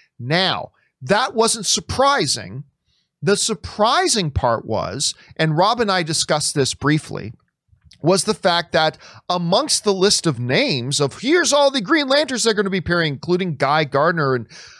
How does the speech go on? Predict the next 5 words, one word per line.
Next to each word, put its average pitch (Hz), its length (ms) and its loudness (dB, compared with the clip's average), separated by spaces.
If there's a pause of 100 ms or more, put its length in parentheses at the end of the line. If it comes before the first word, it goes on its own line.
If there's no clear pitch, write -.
(120)
what 165 140 2
have 196 180 2
you, 170 140 0 (1800)
it 294 160 0
wasn't 285 540 0